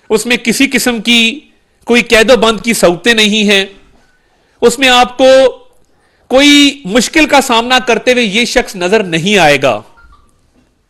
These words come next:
आप अगर नजर दौड़ाएं तो आपको पता लगेगा कि वकला तहरीक के दौरान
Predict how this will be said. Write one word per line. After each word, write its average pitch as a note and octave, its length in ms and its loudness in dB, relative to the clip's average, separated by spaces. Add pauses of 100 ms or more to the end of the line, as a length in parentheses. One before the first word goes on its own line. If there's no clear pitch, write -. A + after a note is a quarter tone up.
(680)
आप A#3+ 600 -2
अगर G3+ 240 0
नजर G#3 260 0
दौड़ाएं F#3+ 480 0 (1080)
तो A3+ 60 0
आपको A3 280 0
पता A3+ 220 0
लगेगा A3 480 0 (960)
कि A#3 100 -2
वकला A#3 380 -2
तहरीक A3+ 420 -2
के B3 120 0
दौरान G3+ 480 -2